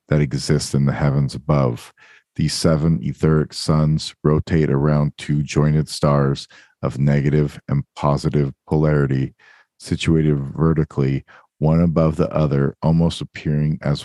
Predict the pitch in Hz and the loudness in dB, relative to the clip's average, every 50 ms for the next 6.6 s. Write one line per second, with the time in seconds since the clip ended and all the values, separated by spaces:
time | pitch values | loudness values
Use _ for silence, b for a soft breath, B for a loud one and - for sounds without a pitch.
0 | - - 82 80 76 71 67 65 - - b b b b b b _ - 82 76 | -4 -2 0 0 2 0 -2 -4 -6 -10 b b b b b b _ -4 -4 -4
1 | - - - 90 82 - 80 82 76 - - 82 76 - - 87 82 82 82 82 | -2 -2 0 0 0 2 0 -2 -2 0 -2 -2 -2 0 0 0 2 2 2 2
2 | 73 76 76 71 - - - - - 82 80 80 80 80 78 78 78 76 76 73 | 0 0 -2 -4 -4 -6 -8 -2 0 2 2 2 2 2 2 2 2 2 0 0
3 | 71 69 - _ _ - 80 80 80 82 85 82 82 76 - 82 78 76 - 82 | -2 -4 -6 _ _ -2 0 2 2 2 2 2 0 0 -2 -2 -4 -2 -2 0
4 | 85 82 69 71 78 76 80 78 78 - - 71 73 73 73 76 78 - - 80 | 0 0 0 0 0 2 2 2 0 0 -2 -2 0 0 2 2 0 0 0 0
5 | 78 73 - - - 78 78 76 - 73 78 82 82 76 80 78 78 80 78 78 | -2 -2 -4 -4 -2 -2 -2 0 0 0 2 2 2 0 0 0 2 2 2 2
6 | 78 73 69 - - 69 69 67 69 69 69 | 0 -2 -4 -4 -4 -4 -2 0 -2 -4 -4